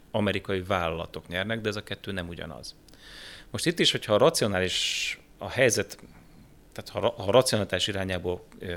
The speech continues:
indulnánk ki, akkor azt mondanám, hogy kell, hogy akkor legyen egy párt, mert kettőből lehet választani Amerikában a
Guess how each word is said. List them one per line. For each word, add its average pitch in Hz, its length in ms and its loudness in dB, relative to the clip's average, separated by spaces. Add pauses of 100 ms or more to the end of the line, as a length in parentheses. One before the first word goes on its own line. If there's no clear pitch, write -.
indulnánk 90 460 -4
ki, 151 80 -4
akkor - 220 -6
azt - 180 -4
mondanám, 147 280 -6
hogy 143 160 -6 (340)
kell, 120 220 10
hogy 101 180 4
akkor 98 240 0
legyen 92 300 -2
egy 85 220 -6
párt, 131 360 0
mert 90 180 -10
kettőből 90 480 -6
lehet 90 220 -6
választani 90 460 -6
Amerikában 90 640 -6
a 92 100 -14